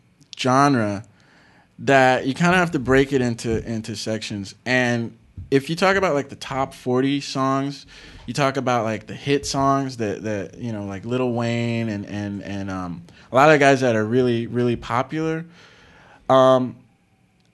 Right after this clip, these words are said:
a lot of that is cor-, is the corporations, because, you know, none of those guys have control of, you know, the radio stations. None of those guys have, or most of them don't have, like, distribution companies.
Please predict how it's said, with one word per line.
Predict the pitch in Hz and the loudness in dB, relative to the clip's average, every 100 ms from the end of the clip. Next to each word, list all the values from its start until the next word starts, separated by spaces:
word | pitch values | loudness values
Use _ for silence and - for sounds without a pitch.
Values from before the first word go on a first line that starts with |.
| - | -6
a | 135 | 0
lot | 156 226 | 4 6
of | 269 | 6
that | 214 135 | 6 4
is | 117 | 2
cor-, | - - 170 151 | -6 -12 -8 -2
is | 127 120 | -2 -2
the | 120 | -6
corporations, | - 143 123 123 160 170 85 | -4 -4 -2 -4 -4 -6 -12
because, | - 127 123 139 127 123 _ | -10 -8 -2 -2 -2 -8 _
you | 139 143 | -8 -4
know, | 135 127 - _ _ _ _ _ _ | -4 -4 -10 _ _ _ _ _ _
none | - 147 151 214 | -12 -4 0 2
of | |
those | 226 147 | 0 0
guys | 147 143 127 | 0 0 -2
have | 135 123 120 | -4 -6 -8
control | 117 104 - 117 110 107 | -14 -12 -8 -6 -4 -6
of, | 104 101 | -8 -8
you | 120 | -8
know, | 98 92 87 - | -8 -10 -14 -14
the | 104 | -10
radio | 95 95 92 90 | -6 -6 -8 -10
stations. | - 98 87 92 90 120 | -12 -12 -10 -12 -12 -6
None | 127 | -4
of | 135 | -2
those | 123 | -4
guys | 120 107 104 110 | -2 -2 -2 -6
have, | 110 101 95 - _ _ _ _ _ _ - - | -6 -6 -6 -12 _ _ _ _ _ _ -10 0
or | 113 | 4
most | 127 165 170 | 6 6 4
of | 123 | -2
them | 117 | -2
don't | 107 117 | 0 0
have, | 120 117 107 | 0 -4 -4
like, | 101 95 | -6 -6
distribution | 117 95 104 113 107 95 | -8 -6 -6 -6 -8 -12
companies. | 104 95 95 95 95 | -12 -12 -10 -12 -14